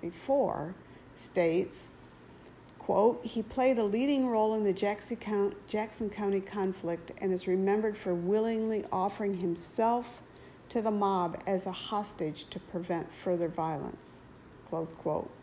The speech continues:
Now, there were questions that arose concerning his purchase of land in Far West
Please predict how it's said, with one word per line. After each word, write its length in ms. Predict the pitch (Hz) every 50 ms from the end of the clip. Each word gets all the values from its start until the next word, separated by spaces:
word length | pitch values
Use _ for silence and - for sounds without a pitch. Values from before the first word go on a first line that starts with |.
| - - - - - - - - - - - - - - - - - - - - - - - - - - - - - - - - - -
Now, 160 | 247 262 262 254
there 160 | 262 277 269
were 100 | 269 254
questions 640 | 262 - - 294 311 311 302 - - 247 226 220
that 160 | 226 214 202
arose 400 | 202 190 185 185 185 185 185 185
concerning 560 | - - - 208 196 - 240 233 226 226 220 214
his 180 | 220 220 -
purchase 500 | - - - 247 233 240 - 226 202 -
of 140 | 196 165 180
land 340 | 190 190 202 202 196 190 185
in 120 | 175 170
Far 320 | 175 - - 180 180 180 170
West 560 | 170 175 165 156 - 170 - - - -